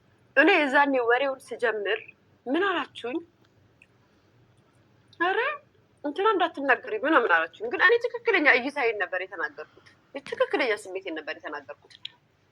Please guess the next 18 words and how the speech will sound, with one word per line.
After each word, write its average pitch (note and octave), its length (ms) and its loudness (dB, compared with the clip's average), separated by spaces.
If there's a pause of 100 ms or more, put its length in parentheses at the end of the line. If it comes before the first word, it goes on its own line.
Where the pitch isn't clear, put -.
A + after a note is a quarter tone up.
(340)
በመጀመሪያ E4+ 420 2
ደረጃ G#4+ 360 0
በዚህ C#4 380 0
ቪዲዮ፣ A3+ 280 -6 (300)
አሁን C4 240 4
በወጣው F#3+ 460 -10
ቪዲዮ G#3 260 -4 (2500)
ዋን C#4 220 4
ሀንድረድ A3 340 -4
ፐርሰንት F4+ 380 -10 (560)
አለምሰገድ C4+ 540 -4
ጥፋት - 300 -8
አጥፍተዋል። - 480 -12 (880)
አለምሰገድ D#4 560 0
ተሳስቷል። - 520 -10 (1600)
ግን F#4 220 2 (560)
እኔ F#4 180 4
የገባኝ B3+ 500 4